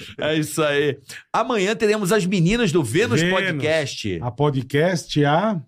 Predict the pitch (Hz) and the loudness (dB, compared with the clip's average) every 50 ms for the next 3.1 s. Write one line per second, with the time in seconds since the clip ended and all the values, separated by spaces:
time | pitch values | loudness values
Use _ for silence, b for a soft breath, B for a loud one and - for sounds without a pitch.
0 | _ _ _ - 117 127 135 135 131 127 127 123 117 113 110 107 104 104 101 101 | _ _ _ -4 -2 -2 0 -2 -2 -2 -2 -2 -2 -2 -2 -2 -2 -4 -4 -6
1 | - - 107 107 107 104 101 101 104 110 143 156 139 - - - - - - 220 | -6 -4 -2 -2 0 0 -2 -2 -2 0 0 -2 -2 -2 -6 -6 -6 -6 -4 -2
2 | 185 135 117 127 165 185 180 139 127 117 107 104 - 160 170 190 202 202 170 - | 0 0 2 2 2 2 2 2 0 0 0 0 0 0 2 2 2 2 0 0
3 | - - | -2 -4